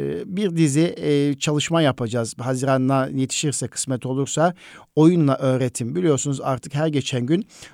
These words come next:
oyunun, masalın, hikayenin ve açık alanda eğitimin kıymeti anlaşılıyor ve insanlar alternatif yaklaşım istiyor. Çocuklar özellikle "Eğitim eğlenceli olmalıdır." diyorlar.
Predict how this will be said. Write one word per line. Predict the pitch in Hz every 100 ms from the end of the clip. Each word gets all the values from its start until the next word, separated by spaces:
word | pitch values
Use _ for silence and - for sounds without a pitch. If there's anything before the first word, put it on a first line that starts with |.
| _
oyunun, | 156 147 135 151
masalın, | 151 139 - 135 147
hikayenin | 139 131 143 135 127 170 170 - -
ve | 139
açık | 143 - 170
alanda | 151 131 139
eğitimin | 147 135 147 160
kıymeti | - 135 131 -
anlaşılıyor | 131 127 120 135 156
ve | 185
insanlar | 139 135 127 147 151
alternatif | 131 - 131 131 147
yaklaşım | 131 - 127 - 151
istiyor. | 123 - 110 - - - -
Çocuklar | - 143 156 190 190
özellikle | 156 143 135 180
"Eğitim | 151 135 175 190 139
eğlenceli | 139 139 139 131 139 147 -
olmalıdır." | 139 135 131 131 127 131 147 110
diyorlar. | 120 110 101